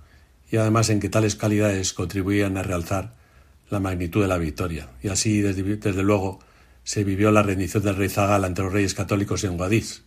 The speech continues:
lo que sucedió tras la caída de Baza en mil cuatrocientos ochenta y nueve,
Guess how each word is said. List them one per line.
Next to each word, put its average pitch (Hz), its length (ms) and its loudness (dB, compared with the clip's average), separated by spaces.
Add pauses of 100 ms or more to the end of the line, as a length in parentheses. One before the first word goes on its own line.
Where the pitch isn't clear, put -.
(720)
lo - 80 -14
que 110 80 -6
sucedió 104 440 0
tras 101 180 2
la 98 140 2
caída 101 280 2
de 98 60 0
Baza 107 260 2
en 92 60 -4
mil 95 100 -4
cuatrocientos 101 560 -2
ochenta 92 280 -4
y 95 40 -2
nueve, 101 300 0